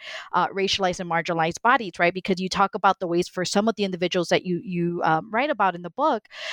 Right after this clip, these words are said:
that the schools are the ones who are labeling them, um, a particular way that then open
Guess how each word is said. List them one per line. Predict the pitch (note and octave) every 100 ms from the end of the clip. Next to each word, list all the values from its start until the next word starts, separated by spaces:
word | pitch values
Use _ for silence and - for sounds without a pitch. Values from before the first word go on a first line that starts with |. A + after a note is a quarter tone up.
| - -
that | G#3+ F#3+ -
the | G#3
schools | - A#3 C#4 C4+
are | A3
the | G3
ones | F3+ F3+ F3+ F3 -
who | G3+ G3 F#3+
are | - F3
labeling | E3 E3+ F3+ F3+ F3+ E3 E3
them, | D#3 D#3 D3+ E3+ - - - -
um, | F3+
a | F#3
particular | - F#3 G#3 G3 F3+
way | F3+ F#3
that | F3+ E3 -
then | F#3+ F#3+ -
open | G3+ G3